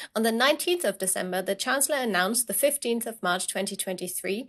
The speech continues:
as the date of the next budget. I would assume that the Spring Finance Bill should also be published around that date. The Autumn Finance Bill did manage to pass all the stages in the Commons and Lords before Christmas, but royal assent was given today,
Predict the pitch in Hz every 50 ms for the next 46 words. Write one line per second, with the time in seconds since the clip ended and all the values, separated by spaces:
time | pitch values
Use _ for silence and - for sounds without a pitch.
0 | - - - - - - 220 220 220 208 208 202 202 220 269 - 240 226 - 202
1 | 196 190 - - - - - 214 208 - - - - - - - _ _ _ _
2 | _ - - - - _ 233 240 277 294 - 294 - - 320 339 359 349 285 226
3 | 214 - 208 - - - 262 247 262 247 - 233 226 220 196 180 190 - - 185
4 | 190 - - 196 - - 220 220 214 214 190 190 185 185 - 196 175 175 175 -
5 | - 185 170 175 170 170 165 165 180 190 - 180 165 - - - - - _ _
6 | _ _ _ _ _ - - - - - - 233 - - 277 359 359 - 277 233
7 | - 202 196 185 185 196 - - - 208 233 285 311 277 277 262 262 254 240 233
8 | 233 226 226 - - 208 - - 208 208 202 - - - 220 233 240 247 - -
9 | 214 202 190 190 196 - - 196 190 190 190 - - 214 220 220 220 220 226 220
10 | 202 202 196 185 - 170 - - 196 - - - 208 208 - 208 190 - - -
11 | 220 254 - - - - - - - - - - 208 214 208 185 226 254 277 311
12 | 302 - - 240 220 226 233 233 208 208 - 208 202 196 208 208 - 208 185 185
13 | 185 190 196 247 277 -